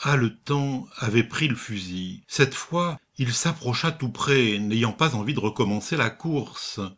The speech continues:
Quand le baudet eut fini de pousser sa plainte lamentable,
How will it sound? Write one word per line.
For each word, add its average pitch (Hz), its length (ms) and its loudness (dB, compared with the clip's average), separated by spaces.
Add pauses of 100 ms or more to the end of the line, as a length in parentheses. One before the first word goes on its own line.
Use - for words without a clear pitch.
(640)
Quand 113 160 -2
le 110 100 2
baudet 113 480 2
eut 120 280 2
fini 143 420 -4
de 110 100 -2
pousser 127 400 -6
sa 107 280 -4
plainte 120 580 0
lamentable, 104 960 -4